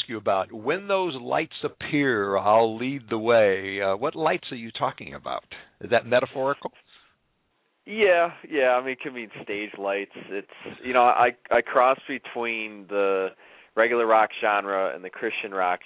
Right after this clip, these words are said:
Speaker 2: genre, and I try to incorporate a few different meanings.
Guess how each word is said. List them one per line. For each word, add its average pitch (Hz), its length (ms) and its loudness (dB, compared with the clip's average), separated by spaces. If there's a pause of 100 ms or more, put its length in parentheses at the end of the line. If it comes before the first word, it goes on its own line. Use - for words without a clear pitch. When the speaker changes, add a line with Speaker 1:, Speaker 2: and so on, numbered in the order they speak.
Speaker 2:
genre, 90 500 -4
and 80 100 -10
I 90 140 -6
try 104 220 0
to 95 80 -6
incorporate 95 840 0 (760)
a - 80 0 (140)
few 123 100 -2
different 107 320 -4
meanings. 110 500 0